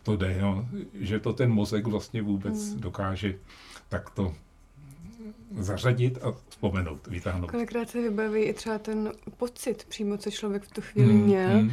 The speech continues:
Speaker 1: hmm, hmm,
Speaker 2: Všechno,
Speaker 1: hmm, hmm.
Speaker 2: všechno se to pak vybaví jako na tom
Speaker 1: Ano,
Speaker 2: těle.
Speaker 1: ano, ano.
Speaker 2: Eh, měl jsi třeba moment, kdy jsi byl třeba tak vyčerpaný, nebo se stala nějaká situace, že jsi si říkal, „Já to otočím, jedu domů“?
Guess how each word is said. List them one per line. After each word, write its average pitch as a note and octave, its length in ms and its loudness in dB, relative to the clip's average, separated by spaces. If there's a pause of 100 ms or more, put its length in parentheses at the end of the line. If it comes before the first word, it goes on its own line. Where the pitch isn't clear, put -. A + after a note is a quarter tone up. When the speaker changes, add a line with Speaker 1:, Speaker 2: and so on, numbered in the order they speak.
Speaker 1:
hmm, G#2 340 4
hmm, F#2 100 0
Speaker 2:
Všechno, G2 280 -2
Speaker 1:
hmm, G#3+ 140 4
hmm. - 100 -8
Speaker 2:
všechno G#3 240 0
se G#3 100 -8
to G#3 120 -8
pak G#3+ 180 -4
vybaví G#3 500 -2
jako G#3 260 -6
na G#3 80 -4
tom G#3 200 -6
Speaker 1:
Ano, G#3 160 4
Speaker 2:
těle. A3 240 2
Speaker 1:
ano, G#2 240 2 (160)
ano. B2 200 0 (180)
Speaker 2:
Eh, G#3+ 360 2
měl G#3+ 300 6
jsi D4+ 140 -4
třeba D#4+ 300 2
moment, G#3+ 800 4
kdy G3+ 880 4 (880)
jsi - 240 -4
byl G#3 320 4
třeba G3+ 240 -2
tak G#3 220 -2
vyčerpaný, G#3+ 540 0
nebo G3+ 220 4
se A3 120 -4
stala A3+ 260 2
nějaká G#3+ 320 2
situace, G#3 440 -2
že G3+ 100 -6
jsi G3 140 -12
si A3 160 -6
říkal, G#3 320 2
„Já G3+ 180 4
to G3 160 -4
otočím, G3+ 420 -2
jedu G3 240 2
domů“? F#3+ 440 0